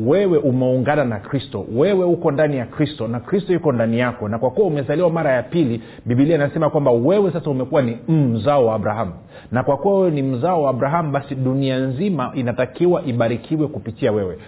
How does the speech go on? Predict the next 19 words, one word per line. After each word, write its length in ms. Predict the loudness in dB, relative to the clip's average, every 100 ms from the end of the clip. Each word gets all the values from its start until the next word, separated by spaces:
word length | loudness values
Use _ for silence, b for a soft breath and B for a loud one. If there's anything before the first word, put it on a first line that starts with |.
| B B
Mungu 640 | 0 4 4 4 0 -2
amekusudia 840 | -2 -4 -4 -6 -6 -4 -2 0 0
dunia 400 | 0 0 0 0
nzima 460 | -2 -2 -2 -4 -4
ibarikiwe 600 | 0 2 0 -2 -2 -2
kupitia 420 | -4 -10 -4 -4
wewe. 200 | -4 -8 -14 -20 -20 -20 -20 -20 -20 -20 -20 -20 -20 -20 B B
Kwa 120 | 0
lugha 200 | 2 4
nyingine, 460 | 2 0 -2 -2 -2
maisha 400 | -2 -4 -4 -4
yako 280 | -4 -2 0
wewe 240 | 0 2
ni 100 | 0
baraka. 380 | -2 -4 -6 -8 -16 -20 -20 -20 -20 -20 -20 -20 -20 -20 -20 -20 -10
Tuko 200 | -6 -4
sawa 180 | -2
sawa, 120 | -2 -4
rafiki? 320 | -4 -10